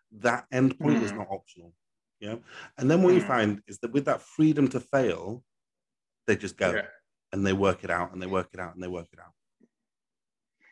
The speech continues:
Speaker 2: And then, like, how
Speaker 1: <clears throat>
Speaker 2: do you, like, do you have checkpoints before the delivery, like, the deadline? Do you have, like, do you check and then, let's say, like,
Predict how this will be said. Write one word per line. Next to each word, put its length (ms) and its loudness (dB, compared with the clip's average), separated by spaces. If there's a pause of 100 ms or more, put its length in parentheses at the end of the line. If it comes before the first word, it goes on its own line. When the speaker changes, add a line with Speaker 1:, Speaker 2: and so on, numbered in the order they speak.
(180)
Speaker 2:
And 160 -2
then, 340 2
like, 200 0
how 300 2
Speaker 1:
<clears throat> 140 -4
Speaker 2:
do 60 0
you, 160 0
like, 260 -8
do 80 -8
you 120 0
have 320 -4
checkpoints 960 -6 (240)
before 880 -6
the 100 -8
delivery, 800 -4 (120)
like, 180 -8 (300)
the 80 -2
deadline? 640 -4
Do 80 -8
you 60 -2
have, 220 -2
like, 160 -6 (120)
do 80 -10
you 180 -6
check 320 -2
and 160 -4
then, 360 -4
let's 180 -8
say, 220 -4
like, 160 -6